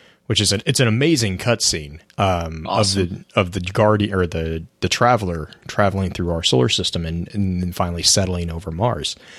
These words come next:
Speaker 1: Um, and this is really the description of the three, I don't want, uh, the, I guess the three astronauts <clears throat> that are in that cutscene.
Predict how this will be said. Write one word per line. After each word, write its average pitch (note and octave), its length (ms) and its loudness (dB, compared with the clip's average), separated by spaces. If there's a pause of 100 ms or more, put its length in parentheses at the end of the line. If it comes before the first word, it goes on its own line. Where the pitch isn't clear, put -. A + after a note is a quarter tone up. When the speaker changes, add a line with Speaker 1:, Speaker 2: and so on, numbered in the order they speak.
(400)
Speaker 1:
Um, G#2+ 400 2
and D3 140 2
this G#3+ 180 0
is F3+ 160 0
really C#3 360 2
the A2+ 160 0
description G#2+ 800 0
of F#2+ 640 0 (200)
the G#2+ 140 2
three, A2 680 4 (2000)
I C3 60 -2
don't A2 160 2
want, A2 180 -2
uh, G#2+ 100 2
the, G2 240 -2
I G#2+ 60 2
guess A2+ 220 0
the - 80 -18
three A#2 300 2
astronauts F2+ 840 0 (140)
<clears throat> - 140 -14 (360)
that G2+ 420 2 (440)
are G#2 160 4
in B2 280 4
that G#2 240 2
cutscene. F#2+ 580 -2